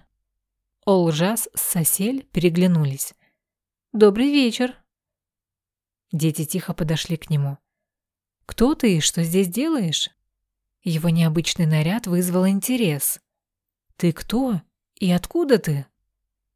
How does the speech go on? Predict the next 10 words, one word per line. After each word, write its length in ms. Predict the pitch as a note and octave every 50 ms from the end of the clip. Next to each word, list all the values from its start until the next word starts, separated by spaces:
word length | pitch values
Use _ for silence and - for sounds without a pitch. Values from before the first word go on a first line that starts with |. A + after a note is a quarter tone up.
| _ _
«Такие 360 | - D#3 - - F3 F3 E3+
красивые 640 | - F#3+ F#3 F#3 F3 - - G#3 G3 F3+ F#3 F3+ F3
закаты 460 | D#3+ E3 E3 D#3 - G3 A3+ - G3
я 120 | F3 E3+
очень 300 | E3+ E3 - - G3 F#3
редко 320 | F3+ F#3+ G#3+ A3+ - - G#3+
видел 340 | G3 G#3+ A3+ G#3 G3+ F3+ E3+
на 100 | E3 D#3+
своей 420 | - - - F#3+ F3 F3 F3 F3
планете». 640 | - - G3+ A3 A3+ A3 G3 D#3+ D3 - - -